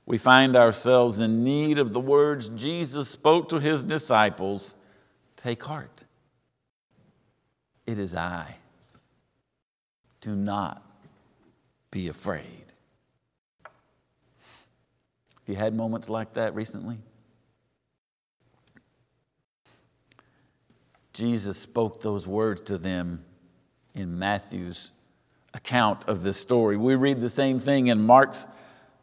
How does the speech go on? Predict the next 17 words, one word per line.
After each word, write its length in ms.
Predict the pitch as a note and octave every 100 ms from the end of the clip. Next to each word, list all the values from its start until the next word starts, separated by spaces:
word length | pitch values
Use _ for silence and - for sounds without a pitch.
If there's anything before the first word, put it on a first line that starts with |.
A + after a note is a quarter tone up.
| _ -
version 420 | A2+ B2+ A2+ A#2+
of 160 | A#2 G2+
the 100 | G#2+
story, 480 | - A#2 G2 F#2 - -
also 400 | - G#2+ - G2+
the, 180 | F#2+ F#2+ -
the 140 | G#2+
boat 320 | F#2 G#2+ A2
in 160 | G2 G2
the 80 | F2+
storm 340 | A2 G2+ F#2
story 400 | - G2+ F#2+ F#2+
in 200 | F2+ F#2
Mark 280 | G2+ G2 -
six. 500 | - A#2 - - - _ _ _ _ _ _ _ _ _ _ _ _ _ _ _ - -
In 180 | D3
John, 560 | B2 C3+ F3 D3 F#2+ G2